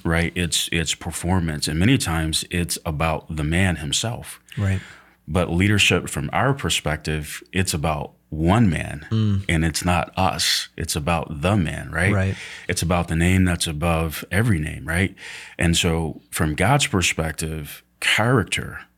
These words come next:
Speaker 1: it matters.
Speaker 2: Mm-hmm.
Speaker 1: It, it matters a great deal in leadership, which is why God gives us those very clear character traits of what to look for in appointing someone to
Speaker 2: Right.
Speaker 1: the offices that we talked about.
Speaker 2: Yeah.
Speaker 1: The world will overlook,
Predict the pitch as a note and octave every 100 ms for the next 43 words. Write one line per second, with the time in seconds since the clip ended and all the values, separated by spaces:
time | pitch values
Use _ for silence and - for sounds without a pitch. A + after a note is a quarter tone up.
0 | _ _ _ - D#2+ D#2+ E2+ - - -
1 | - B2 G#2 G2 F#2 - - F2 D#2+ F2
2 | D2+ E2+ G2 G2 D#2 D#2+ E2 D#2 C2+ F2+
3 | A#2 A#2 E2+ D#2+ E2+ D#2+ - D#2 F2+ F2
4 | F2 D#2 D#2+ D#2+ D2 D#2+ D#2 D#2 F2+ E2+
5 | D#2+ D#2 - - - - - - D#2 D#2
6 | D2 E2 E2 D2 - F#2+ G2 F#2 D2+ -
7 | G#2 B2 G#2 - - D#2 D#2 - D#2 D#2+
8 | E2+ - D2 D2 G#2 B2 - D2 D2 D2+
9 | - - - F2 D2+ - - G2+ C3 A#2+
10 | - D#2 G#2+ G#2 G2+ D#2+ - F2+ - G#2
11 | E2+ D2+ B1+ D#2 - A2 C#3 - D2+ -
12 | - A2 F#2+ - - F2+ D#2+ E2+ B2 F#2+
13 | D#2+ D#2+ - - E2 E2+ D#2+ F#2 F#2 D#2+
14 | D#2+ G#2 C3+